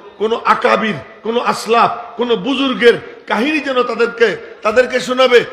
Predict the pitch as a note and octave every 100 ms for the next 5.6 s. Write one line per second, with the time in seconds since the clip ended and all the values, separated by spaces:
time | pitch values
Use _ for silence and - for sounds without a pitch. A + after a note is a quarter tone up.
0 | - - C4+ - B3 A#3 C4+ A3+ A3+ -
1 | G3+ C#3 - G#3 C4 A#3+ B3 B3+ B3 A#3+
2 | A3 A3 G#3 C3+ - - - - A#3+ B3
3 | - G#3+ B3+ B3+ A#3+ A#3 A#3+ C4 C4+ C4
4 | A#3+ A#3 A#3 G#3+ - - F3 A#3 D4 D4
5 | B3+ - A3 A#3+ A3 -